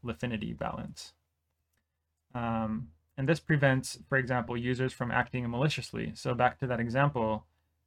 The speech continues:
where a user only has one more day, um, if they had their full V E Lifinity voting power that they did four years ago when they first locked,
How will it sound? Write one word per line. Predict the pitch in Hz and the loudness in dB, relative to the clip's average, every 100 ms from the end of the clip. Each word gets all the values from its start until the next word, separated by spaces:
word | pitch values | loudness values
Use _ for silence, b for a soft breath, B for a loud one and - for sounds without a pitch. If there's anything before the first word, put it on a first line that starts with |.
| _ | _
where | - 117 | -6 -2
a | |
user | 117 120 120 | 0 0 0
only | 113 120 | -2 -4
has | 110 117 113 113 - | -4 -2 -2 -4 -10
one | 131 127 127 | -4 0 0
more | 123 117 | 0 0
day, | 127 131 113 123 - _ _ _ _ _ _ _ - | 4 4 4 -4 -10 _ _ _ _ _ _ _ -4
um, | 117 113 113 | 0 0 -2
if | 123 | -2
they | - 139 | 2 2
had | 143 156 151 | 4 4 6
their | 143 | 4
full | - - 156 156 147 | 2 0 2 4 4
V | 127 139 139 135 | 2 0 2 0
E | |
Lifinity | 123 120 135 127 120 117 113 117 - | -2 -2 -2 -2 0 0 0 -2 -4
voting | 120 127 123 113 | 0 0 0 0
power | 117 113 110 135 _ _ | 0 2 0 -6 _ _
that | - 127 | -4 -2
they | 127 | -2
did | 120 131 120 117 117 _ _ - | 2 2 2 -4 -10 _ _ 0
four | 131 | 0
years | 117 151 139 | 4 6 6
ago | 123 117 | 2 0
when | 117 | 2
they | 113 | 0
first | 113 127 117 - | 0 -2 -4 0
locked, | 123 117 117 - | 2 2 0 -12